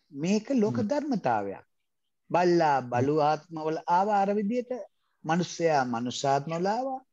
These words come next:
Speaker 1: හූනා හූනාත්මේ, මීයා මීයාත්මේ, නයා ගැලඹියා මේ කියනා වූ සත්වයෝ විවිධ නිකායන් වල ඉපදුනා. හැබැයි ඒ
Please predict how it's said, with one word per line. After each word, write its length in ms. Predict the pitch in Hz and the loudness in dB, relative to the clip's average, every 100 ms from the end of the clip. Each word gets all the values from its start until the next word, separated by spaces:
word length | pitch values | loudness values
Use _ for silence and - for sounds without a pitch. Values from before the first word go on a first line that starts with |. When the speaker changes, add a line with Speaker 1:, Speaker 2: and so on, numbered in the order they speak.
| _ _ - | _ _ 0
Speaker 1:
හූනා 440 | 180 180 156 127 | 2 4 2 0
හූනාත්මේ, 840 | 104 131 151 175 185 202 - 240 233 208 _ | 0 -2 -2 -2 -4 -6 -6 -6 -6 -10 _
මීයා 440 | 160 165 156 131 | 0 2 4 2
මීයාත්මේ, 840 | 110 120 156 185 202 202 - 247 247 - _ _ - | 2 0 0 0 0 -2 -2 -2 -4 -8 _ _ 0
නයා 420 | 131 143 147 143 | 4 6 6 6
ගැලඹියා 560 | 127 139 160 151 214 | 4 4 2 0 0
මේ 240 | 220 190 175 | 0 -2 -2
කියනා 460 | - 180 175 170 | -2 -2 -2 0
වූ 80 | 165 | 0
සත්වයෝ 680 | 151 - 143 - 143 156 240 | 0 -2 -2 -2 -2 0 0
විවිධ 380 | 196 180 175 185 | 0 0 0 0
නිකායන් 640 | 160 151 170 160 160 160 | 0 -2 0 2 2 -2
වල 120 | 160 | 0
ඉපදුනා. 560 | 202 185 190 180 175 202 285 _ _ _ - | 0 0 -2 -4 -4 -6 -8 _ _ _ -6
හැබැයි 360 | 160 220 226 - | 2 4 4 2
ඒ 180 | 208 | 2